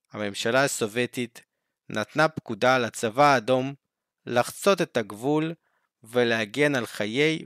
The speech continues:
ורכושם של תושבי מערב בלארוס ומערב אוקראינה. במקביל, הממשלה הסובייטית תנקוט בכל האמצעים על מנת להציל את העם הפולני מהמלחמה אליה הוא נקלע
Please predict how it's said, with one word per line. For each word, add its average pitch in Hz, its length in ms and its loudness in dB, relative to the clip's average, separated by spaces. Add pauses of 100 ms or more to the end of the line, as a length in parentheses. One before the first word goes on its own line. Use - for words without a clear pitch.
ורכושם 120 760 0
של 107 200 -6
תושבי 123 460 -2
מערב 120 520 0
בלארוס 147 640 0 (520)
ומערב 120 680 0
אוקראינה. 104 560 -8 (720)
במקביל, 113 720 -4 (360)
הממשלה 110 480 0
הסובייטית 127 760 -2 (340)
תנקוט 170 460 2
בכל 151 440 0
האמצעים 147 720 0 (460)
על 117 140 0
מנת 143 380 0
להציל 151 580 -2
את - 160 -4
העם 139 300 0
הפולני 135 680 0 (400)
מהמלחמה 123 920 2 (320)
אליה 143 320 4
הוא 175 180 4
נקלע 151 600 2